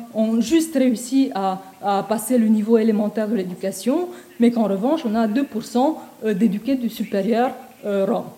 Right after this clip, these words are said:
Donc finalement, le système de protection des minorités qui a insisté sur, euh, la, la perpétuation d'une langue ou d'une histoire, euh, s'est révélé, euh, s'est révélé incapable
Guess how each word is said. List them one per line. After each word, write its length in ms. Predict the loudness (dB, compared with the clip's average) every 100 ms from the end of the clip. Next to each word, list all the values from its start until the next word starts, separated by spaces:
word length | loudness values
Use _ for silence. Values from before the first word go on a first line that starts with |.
| -20 -20 _ -20 2
Donc 220 | 4 4
finalement, 460 | 2 2 4 2 4
le 140 | 2
système 380 | 2 -4 -2 0
de 80 | 2
protection 500 | 0 -4 -4 -4 -2
des 100 | 4
minorités 580 | 6 6 4 0 2 2
qui 140 | 4
a 60 | 2
insisté 500 | 2 -2 -6 -4 -4
sur, 380 | -4 0 2 2 0 -18 -6
euh, 340 | 0 2 4 4
la, 340 | 2 2 0
la 120 | 0
perpétuation 800 | 0 -2 0 -2 4 2 4 4
d'une 280 | 6 8 10
langue 300 | 8 6 2 -6 -16 -6
ou 260 | 2 4 4
d'une 280 | 4 4 4
histoire, 640 | 2 -4 -2 -2 -2 -6 -10 -20 -14 0
euh, 240 | 4 4
s'est 220 | 2 2
révélé, 600 | 2 6 6 6 6 2 -2 -14 -8
euh, 540 | -2 0 2 2 0 -2
s'est 160 | -2
révélé 400 | -2 0 2 2
incapable 880 | 2 0 0 0 0 0 0 0 -2